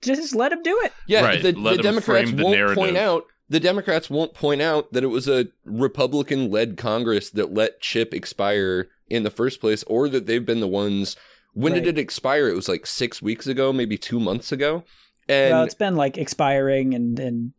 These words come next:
Speaker 1: almost expiring for forever, it seems like. <laughs>
Speaker 2: Right. Well, I mean, th-, these things have to be refunded, but it, the, the funding finally did run out.
Speaker 1: Right.
Speaker 2: Like, it was something like two months ago, and so many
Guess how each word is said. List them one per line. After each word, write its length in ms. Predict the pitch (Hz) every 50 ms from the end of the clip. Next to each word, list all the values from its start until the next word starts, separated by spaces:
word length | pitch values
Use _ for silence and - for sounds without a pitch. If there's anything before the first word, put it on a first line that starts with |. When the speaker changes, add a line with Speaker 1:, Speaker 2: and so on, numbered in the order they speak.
| _
Speaker 1:
almost 320 | - 156 143 143 135 - -
expiring 520 | 131 - - 139 127 127 123 127 127 127
for 160 | 123 - 135 120
forever, 480 | - - 147 - 117 - - 220 214
it 140 | 214 208 -
seems 280 | - 139 120 127 120 -
like. 220 | 156 - 147 - 233
<laughs> 40 | 151
Speaker 2:
Right. 440 | 160 185 196 220 185 131 139 135 -
Well, 240 | 139 165 165 156 151
I 40 | 156
mean, 220 | 160 156 156 143
th-, 220 | 127 139 127 107
these 220 | 107 135 139 131 -
things 200 | 151 147 147 139
have 180 | 143 120 123 -
to 60 | 123
be 160 | 113 117 117
refunded, 560 | 104 92 98 - - 120 135 135 120 98 82
but 160 | - 104 107 -
it, 220 | 101 113 110 - 92
the, 240 | 101 113 107 107 - -
the 120 | 98 104 95
funding 340 | - 120 120 120 117 104
finally 400 | 95 - 113 110 110 107 104 92
did 300 | 85 73 71 95 101 90 85
run 260 | 82 90 87 85 80
out. 440 | 85 104 107 101 85 76 80 - - _ _ -
Speaker 1:
Right. 320 | - 127 120 113 110 -
Speaker 2:
Like, 280 | - 101 95 90 85 - _ _ - - -
it 80 | - 151
was 120 | 151 151 -
something 300 | - 143 135 - 127 107
like 200 | 101 98 - -
two 180 | - - 120 104
months 320 | 92 95 117 135 - -
ago, 360 | 90 82 80 78 85 92 - -
and 320 | - 101 107 104 101 101 98 -
so 260 | - - - 120 127
many 380 | 135 147 143 131 123 110 98